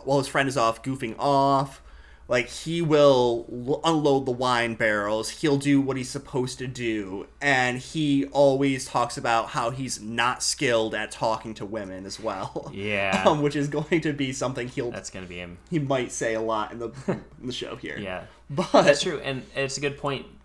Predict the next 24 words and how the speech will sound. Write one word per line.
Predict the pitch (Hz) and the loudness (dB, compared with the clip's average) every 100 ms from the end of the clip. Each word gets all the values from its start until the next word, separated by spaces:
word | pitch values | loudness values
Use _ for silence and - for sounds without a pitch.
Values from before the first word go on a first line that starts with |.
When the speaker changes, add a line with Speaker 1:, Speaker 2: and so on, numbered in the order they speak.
| - | -10
Speaker 2:
uh, | 107 | -4
Speaker 1:
Yeah. | 104 90 | -2 -2
Speaker 2:
Dylan, | 104 104 104 | -4 -4 -6
that | 87 | -8
you | 98 | -10
bring | 110 113 | -8 -6
up | 107 | -6
there, | - 104 | -4 -6
because, | 101 110 110 104 - - - - - - | -6 -6 -6 -4 -6 -10 -20 -20 -20 -6
uh, | 101 101 98 | -2 0 0
the | 123 | 0
whole | 147 170 165 156 147 | 2 2 0 0 -2
festival | 135 - 151 147 - 135 127 123 117 110 113 | -6 -4 -2 0 -2 -4 -4 -4 -6 -10 -10
and | 113 110 110 - - | -8 -8 -12 -16 -8
that | 127 - | -6 -4
time | 135 123 | -2 -2
of | 120 | -2
year | 123 123 | -2 -4
for | 113 - 117 123 120 | -6 -8 -6 -4 -4
the | 117 110 107 98 - - - | -4 -4 -2 -4 -12 -20 -12
Two | - 139 | -4 0
Speaker 1:
Right, | 123 120 | 4 4
Speaker 2:
Rivers | 143 131 113 110 | 4 2 0 0
Speaker 1:
Beltane. | 113 113 107 | 0 0 -2